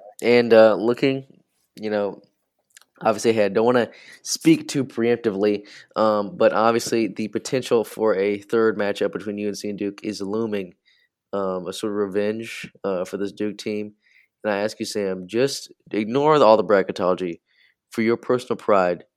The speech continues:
do you want that third game to really take grasp the season series against Duke this year?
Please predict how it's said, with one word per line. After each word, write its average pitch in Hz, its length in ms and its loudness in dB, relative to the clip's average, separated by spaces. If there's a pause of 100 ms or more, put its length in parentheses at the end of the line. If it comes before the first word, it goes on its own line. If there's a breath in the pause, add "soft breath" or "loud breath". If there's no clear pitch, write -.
(440)
do 110 80 -6
you 110 160 0
want 107 420 0
that 101 240 4
third 101 220 2
game 92 460 -4 (180)
to 98 300 0 (180)
really 107 220 2 (340)
take - 480 2
grasp 110 560 8
the - 80 -8
season 95 260 -6
series 92 340 -6
against 110 260 -16
Duke 90 140 -6
this - 240 -20
year? 92 200 -12